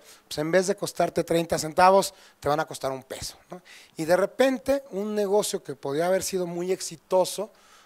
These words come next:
no sé si se acuerdan de Arby's, por ejemplo, ¿no? Arby's era un negociazo y a mí me encantaba, pero el franquiciante apretó tanto a los franquiciatarios y de repente eran unas inversiones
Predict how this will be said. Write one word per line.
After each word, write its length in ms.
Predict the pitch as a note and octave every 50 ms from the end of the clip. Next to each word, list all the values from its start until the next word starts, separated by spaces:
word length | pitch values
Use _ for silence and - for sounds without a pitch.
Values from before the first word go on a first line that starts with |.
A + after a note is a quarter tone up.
| _ _ -
no 120 | D3 D3+
sé 60 | C#3+
si 40 | -
se 60 | - D3+
acuerdan 360 | - - D3+ D3+ D#3 D#3 D3
de 120 | C3+ C3
Arby's, 420 | C3+ C#3+ D3+ D#3+ D#3+ D3+ C#3+ - -
por 160 | - C3 B2
ejemplo, 460 | B2 - D3 D3+ D3+ C#3+ G3+ A#3+ C4 _ _ _ _ _ _ _ _ _ _ - - _
¿no? 160 | - D3+ G3+ - -
Arby's 360 | G3 E3 G3 G3+ G3+ F#3+ -
era 120 | F#3+ G3
un 40 | G3
negociazo 600 | G3 G3 F#3+ F3+ - G3 F#3+ G3+ F#3 F#3 F3+ D3 - _ _ _ _ _
y 60 | D3
a 40 | D3+
mí 80 | E3+
me 60 | F3+
encantaba, 540 | F#3 E3+ E3+ D#3 D#3 F3 F3+ F#3 D#3+ - - - _ _ _ _ _ _ - - - - _ _ _ -
pero 160 | D#3+ D#3 D#3
el 80 | D#3
franquiciante 800 | C#3+ - D3+ C#3+ C#3+ C#3 - D3 C#3 - - E3+ F3 E3+ - -
apretó 400 | F3+ E3+ - C#3+ C#3+ - - D#3
tanto 380 | D#3+ - - D#3+ D#3 D#3 - E3
a 20 |
los 160 | D3 C#3 B2+ -
franquiciatarios 960 | - B2 B2 A#2+ - B2+ A#2+ C#3 B2+ - _ - D#3+ E3 E3 E3+ D#3+ D#3 - - - - - _
y 100 | - C#3
de 60 | B2+
repente 360 | C#3 C3+ - D#3+ D#3 - -
eran 120 | E3 D#3+ D#3+
unas 320 | D#3+ D#3+ D#3 D3+ B2+ - D3
inversiones 760 | C#3 C3+ B2+ C3 C3 B2+ B2+ C#3+ D#3 D#3 E3 E3 D#3+ -